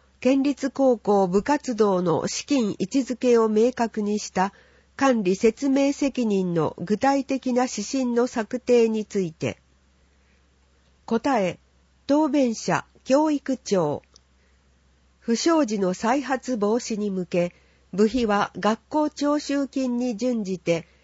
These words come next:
徴収、管理、出納、決算の取り扱いの徹底を周知しており、諸団体からの補助や援助は団体の規定に基づき、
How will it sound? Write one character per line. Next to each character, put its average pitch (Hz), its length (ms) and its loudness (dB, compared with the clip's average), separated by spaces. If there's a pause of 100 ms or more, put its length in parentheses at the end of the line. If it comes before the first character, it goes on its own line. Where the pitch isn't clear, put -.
(220)
徴 240 240 2
収、 220 440 0
管 233 380 -2
理、 165 220 -4 (100)
出 247 400 -2
納、 202 360 0 (260)
決 302 240 -4
算 226 280 -2
の 185 120 -2
取 220 260 -2
り 277 80 0
扱 254 380 -2
い 240 100 -2
の 233 160 0
徹 220 220 -2 (120)
底 247 260 4
を 254 80 6
周 262 260 -2
知 190 180 -6
し - 120 -10
て 180 160 0
お 175 100 2
り、 151 220 -4 (480)
諸 233 220 2
団 302 240 2
体 202 280 0
か 196 140 -4
ら 185 120 -2
の 175 280 0
補 262 160 0
助 214 180 2
や 165 240 0
援 226 240 0
助 175 120 -2
は 156 260 -2 (340)
団 254 240 0
体 269 280 0
の 254 160 2
規 247 160 -6
定 254 260 2
に 240 120 -2
基 220 40 -2
づ 208 420 -2
き、 - 260 -4